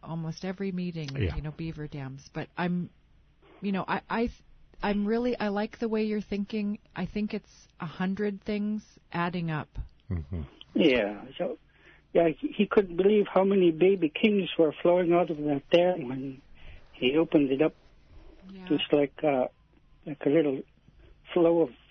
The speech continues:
Speaker 3: mostly fish and water, so.
Speaker 1: Yeah, and then pike are usually in those beaver areas,
Speaker 3: Yeah.
Speaker 1: probably eating
Speaker 3: Yeah.
Speaker 1: those baby kings, so good thing he did that.
Speaker 3: So, yeah, that's,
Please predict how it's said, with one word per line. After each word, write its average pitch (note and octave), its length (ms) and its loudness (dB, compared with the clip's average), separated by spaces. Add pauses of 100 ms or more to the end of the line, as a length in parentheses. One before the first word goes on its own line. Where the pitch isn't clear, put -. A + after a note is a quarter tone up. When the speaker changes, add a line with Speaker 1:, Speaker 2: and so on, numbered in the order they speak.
(120)
Speaker 3:
mostly F#3 400 0 (100)
fish G#3 140 6 (180)
and B2 220 2
water, C#3+ 460 2 (240)
so. A#2 320 -2 (1600)
Speaker 1:
Yeah, G3+ 320 -6
and G#3+ 140 0
then G#3+ 260 -2 (140)
pike B3+ 340 -6
are F3+ 180 -4
usually G#3 540 -8
in F#3 140 -6
those E3+ 240 -8
beaver G3 360 -10
areas, D#3 500 -8 (400)
Speaker 3:
Yeah. A#2+ 420 4
Speaker 1:
probably E3+ 160 -6
eating G#3+ 320 0
Speaker 3:
Yeah. F3+ 60 -6
Speaker 1:
those D3+ 180 -8 (240)
baby D#3 260 -10
kings, D#3 400 -12 (140)
so C#3+ 160 -12 (180)
good F#3+ 160 -10
thing G3 180 -8
he F#3 120 -6
did E3+ 220 -12
that. C#3 220 -10 (1300)
Speaker 3:
So, D#3 140 4
yeah, C#4+ 280 4
that's, A#3+ 200 2